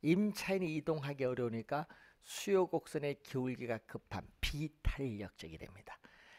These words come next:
자, 그러면은 이때 이 수요와 공급이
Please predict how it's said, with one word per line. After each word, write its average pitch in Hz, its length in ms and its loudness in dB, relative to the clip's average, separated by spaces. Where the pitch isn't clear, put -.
자, - 220 0
그러면은 131 680 2
이때 - 460 0
이 139 160 -4
수요와 202 680 4
공급이 156 760 0